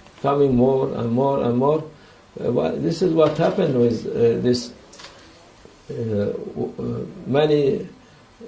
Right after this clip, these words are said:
uh, many group coming after Prophet sallallahu alaihi wasallam, slowly, slowly, slowly, slowly going out. This we cannot, uh, tolerate this.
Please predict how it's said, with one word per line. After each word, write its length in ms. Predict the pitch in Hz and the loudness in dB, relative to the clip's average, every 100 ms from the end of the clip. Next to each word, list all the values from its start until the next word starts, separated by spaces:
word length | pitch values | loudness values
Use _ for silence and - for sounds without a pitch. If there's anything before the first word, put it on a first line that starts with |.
| - | -8
uh, 340 | - - - - - - - - - - - - - - - 113 - 123 127 117 120 - - - - - - - - - - - 202 127 123 - - | -6 -6 -6 -10 -20 -20 -20 -20 -20 -20 -18 -20 -20 -20 -20 -18 -14 -12 -8 -6 -8 -10 -18 -20 -20 -20 -20 -20 -20 -20 -20 -18 -14 -10 -8 -8 -4
many 260 | 127 143 | 0 0
group 420 | 120 135 165 - | 2 2 2 0
coming 360 | - 139 139 123 | -2 0 2 2
after 340 | 127 120 120 | 0 0 -2
Prophet 300 | 110 127 123 | 0 0 0
sallallahu 420 | 127 123 120 120 117 | 0 2 4 4 2
alaihi 240 | - 156 | 2 2
wasallam, 240 | 165 - - - - - - | 2 -2 -8 -16 -20 -20 -12
slowly, 420 | 123 - 170 165 | -10 0 2 4
slowly, 340 | 143 156 151 135 | 0 2 2 2
slowly, 300 | - 151 151 | 0 0 0
slowly 200 | 180 165 | 0 2
going 360 | 143 165 147 | 4 4 2
out. 240 | 123 117 107 - - - - - | 0 -2 -2 -12 -20 -20 -20 -10
This 220 | 123 120 | -4 -2
we 80 | 113 | -2
cannot, 400 | 107 131 139 - | -4 -2 -2 -4
uh, 400 | - - 127 127 123 | -8 -8 -8 -8 -4
tolerate 520 | 127 127 120 120 117 | 0 4 4 4 0
this. 300 | - 123 - | -4 -8 -8